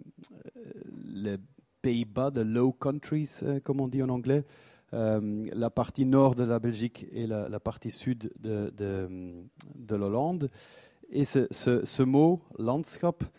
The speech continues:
euh, apparaît pour la première fois pour parler d'un, d'un nouveau genre dans la, la, la peinture.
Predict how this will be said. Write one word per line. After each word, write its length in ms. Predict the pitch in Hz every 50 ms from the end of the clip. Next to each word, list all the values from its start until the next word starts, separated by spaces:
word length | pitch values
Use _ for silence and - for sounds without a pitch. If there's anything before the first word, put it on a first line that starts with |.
| _ _ _ _ _ _ -
euh, 580 | - 123 120 117 117 113 110 110 110 110 107 110 101
apparaît 340 | - 131 135 - 143 143 156
pour 140 | 143 147 139
la 80 | 127
première 280 | - 139 143 147 139 123
fois 220 | - - 170 180
pour 140 | - 165 139
parler 240 | - 139 131 143 147
d'un, 220 | 135 135 127 117
d'un 200 | 90 127 120 117
nouveau 360 | 117 135 151 160 147 147 147 139
genre 580 | 110 131 143 147 151 160 151 135 143 131 127 - _ _ _ _ _ _ - -
dans 480 | 127 110 127 135 131 131 135 131 104
la, 320 | 73 101 120 120 117 113 - -
la, 320 | 113 113 110 104 104 71
la 100 | 95 117
peinture. 560 | - - 117 110 101 - - 98 87 82 -